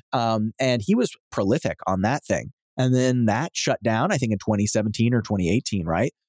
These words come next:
And so that cut off a lot of people from Drudge that just had to send emails now. Um, but it, it, it extends beyond journalists. We're talking about White House staff. We're talking about campaign staff for presidential elections,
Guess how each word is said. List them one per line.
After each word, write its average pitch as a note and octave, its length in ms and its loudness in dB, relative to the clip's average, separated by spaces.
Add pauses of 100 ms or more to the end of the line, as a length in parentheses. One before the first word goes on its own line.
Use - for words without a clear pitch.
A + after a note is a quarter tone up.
(180)
And A#2+ 240 0
so A#2 180 -2
that A#2+ 160 0 (100)
cut G#2+ 220 -2
off D3+ 240 0
a G2 40 -2
lot F2+ 200 0
of - 60 -8
people G#2 240 -2
from G2 180 -4
Drudge C#3+ 360 -2
that G2 80 -6
just - 160 -2
had G#2+ 120 -2
to G#2 60 -2
send G2 260 0
emails D3 440 0
now. A1 220 -8 (520)
Um, G#2 400 -2
but F3+ 120 0
it, A#3 140 0
it, G3+ 180 4
it D#3+ 140 2
extends A#3+ 340 0
beyond A2+ 340 0
journalists. E3 540 -2
We're F#3 100 2
talking B3 280 -2
about E2 440 0
White G2 380 0
House C3 200 -2
staff. - 460 -4
We're - 480 -16
talking E3+ 140 -2
about B2+ 160 -2 (120)
campaign B2+ 520 -2
staff F2+ 300 -4
for F2 140 -6
presidential G#2+ 680 -2
elections, - 540 -6